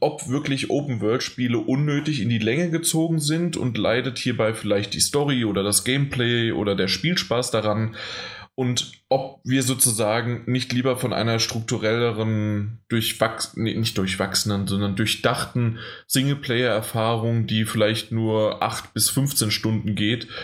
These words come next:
statt einer Open World, die dann auf einmal auf vierzig Stunden aufgebläht ist. Das Ganze, ähm, ich muss tatsächlich, ja, was muss ich denn jetzt? Ich muss tatsächlich nachgucken, wer uns das eingeschickt hat. Ich hab den Namen vergessen, weil es nämlich auf Twitter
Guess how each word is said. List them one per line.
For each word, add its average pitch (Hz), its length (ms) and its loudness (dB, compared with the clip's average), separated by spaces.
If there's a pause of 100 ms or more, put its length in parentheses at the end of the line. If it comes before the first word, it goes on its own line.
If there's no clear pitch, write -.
(100)
statt - 300 0
einer 107 420 0
Open 113 280 -2
World, 110 300 0
die 107 100 -4
dann 107 120 0
auf 90 160 0
einmal 104 220 2
auf 104 140 0
vierzig 113 320 0
Stunden 107 280 0
aufgebläht - 680 -4
ist. - 420 -4 (680)
Das - 220 0
Ganze, 185 600 2 (220)
ähm, 127 420 0
ich - 180 -2
muss 139 160 0
tatsächlich, 135 920 0 (760)
ja, 113 380 0
was 110 160 -2
muss 127 160 0
ich 147 140 -2
denn 107 140 0
jetzt? 104 180 -2
Ich - 180 -4
muss 120 160 0
tatsächlich 123 580 -2
nachgucken, 120 680 -2 (360)
wer 120 280 0
uns 123 180 -2
das - 280 -2
eingeschickt 135 760 0
hat. 131 340 0
Ich - 180 -2
hab 123 160 -4
den 117 120 0
Namen 117 280 0
vergessen, 110 400 0
weil 110 80 2
es 110 140 -2
nämlich 117 200 0
auf - 100 -4
Twitter 135 460 -2